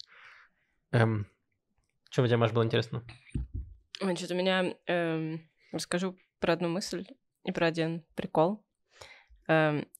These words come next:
Speaker 2: мысль такая, я думала о том, что как, э, как хорошо, как умно устроены все ритуалы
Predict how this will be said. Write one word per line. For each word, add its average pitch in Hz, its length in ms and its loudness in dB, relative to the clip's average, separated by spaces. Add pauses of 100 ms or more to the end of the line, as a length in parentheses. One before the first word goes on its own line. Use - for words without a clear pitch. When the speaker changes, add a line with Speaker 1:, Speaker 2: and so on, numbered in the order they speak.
Speaker 2:
мысль 185 340 2
такая, 147 440 0
я 160 400 4 (600)
думала 185 360 8
о 151 40 2
том, 220 200 8
что - 180 0
как, 170 300 4
э, 151 220 4
как 185 220 -4
хорошо, 165 560 0
как - 380 -2 (600)
умно 190 500 8
устроены 170 560 4
все 165 420 6
ритуалы 156 680 2